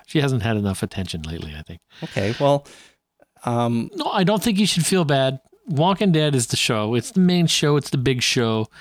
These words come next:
Speaker 1: It's the show. Fear the Walking Dead is an ad hoc add-on that we've been doing and enjoying,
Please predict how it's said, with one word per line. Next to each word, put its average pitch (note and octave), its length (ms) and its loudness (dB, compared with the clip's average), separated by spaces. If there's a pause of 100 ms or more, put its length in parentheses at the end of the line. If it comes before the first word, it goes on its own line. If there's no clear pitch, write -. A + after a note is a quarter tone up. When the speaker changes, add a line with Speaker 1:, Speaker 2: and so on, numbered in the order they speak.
(160)
Speaker 1:
It's - 260 -2
the B2+ 140 2
show. F2+ 480 -2 (300)
Fear A3+ 280 0
the A#3 80 2
Walking D3+ 420 2
Dead A2 360 0
is A2 320 2
an G2 100 0
ad C#3+ 280 2
hoc A2+ 500 -2 (120)
add-on G#2+ 720 2 (340)
that A2 260 0
we've C#3 220 2
been B2+ 160 2
doing G#2+ 400 2
and A2+ 220 0
enjoying, C3+ 520 0